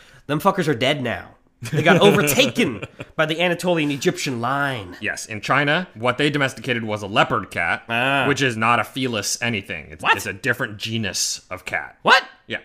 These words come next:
Speaker 1: Is it like a badger or something?
Speaker 2: No, no, no, like, it's still within
Speaker 1: Oh, it's still like a cat.
Speaker 2: Yeah.
Speaker 1: But it's not like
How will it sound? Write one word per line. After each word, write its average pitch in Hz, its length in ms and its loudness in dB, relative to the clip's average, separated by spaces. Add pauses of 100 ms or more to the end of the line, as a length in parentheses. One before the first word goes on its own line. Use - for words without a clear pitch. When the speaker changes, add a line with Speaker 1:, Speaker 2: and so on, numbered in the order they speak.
(100)
Speaker 1:
Is 131 100 -8
it - 20 -4
like 139 140 -2
a 117 60 -6
badger 165 360 2
or 196 40 0
something? 214 420 -6 (260)
Speaker 2:
No, 220 140 4
no, 117 140 0
no, 123 40 0
like, 135 200 0
it's 139 160 -4
still 156 640 2
within 113 120 -2
Speaker 1:
Oh, 180 140 8
it's 131 220 0
still 131 140 6
like 160 140 4
a 113 80 -2
cat. 110 560 -4 (120)
Speaker 2:
Yeah. 120 260 2
Speaker 1:
But 165 100 2
it's 160 140 0
not 165 180 6
like 135 240 0